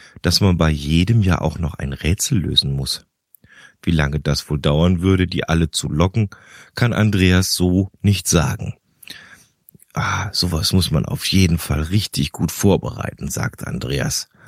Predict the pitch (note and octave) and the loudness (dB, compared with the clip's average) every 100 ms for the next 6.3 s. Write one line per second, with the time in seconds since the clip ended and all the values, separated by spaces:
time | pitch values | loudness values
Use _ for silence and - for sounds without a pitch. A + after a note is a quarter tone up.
0 | _ - F2+ D#2+ C2 - D#2+ E2 E2 D3 | _ -2 2 2 2 -2 2 2 4 2
1 | G#2+ D2 D2+ - - C#2+ C2+ E2+ A2 D2 | 0 -2 -2 -2 -4 -6 -2 2 2 0
2 | - - - _ _ _ _ _ _ _ | -4 -10 -16 _ _ _ _ _ _ _
3 | _ _ _ _ _ _ F#2+ F2 - E2+ | _ _ _ _ _ _ -4 -2 -4 0
4 | A2 D#3+ D#3 A#2 G2+ - E2+ D2+ C#2 - | 2 4 2 2 0 -2 -4 -4 -4 -4
5 | - G#2+ B2 A#2+ B2 F#2 - - - - | -2 2 2 4 4 2 -2 -8 -12 -12
6 | - - - | -12 -10 -12